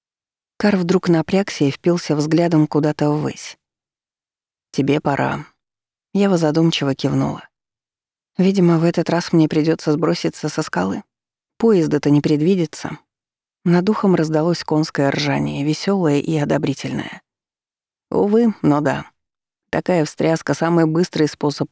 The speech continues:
проснуться». Ева вздохнула, рывком поднялась на ноги и, так и не скинув простыню, сделала шаг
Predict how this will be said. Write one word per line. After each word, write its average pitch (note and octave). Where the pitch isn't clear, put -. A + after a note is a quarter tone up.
проснуться». -
Ева A3+
вздохнула, F3
рывком F#3
поднялась D#3+
на F3+
ноги E3
и, -
так -
и F3
не D#3
скинув D3+
простыню, D#3+
сделала D3+
шаг -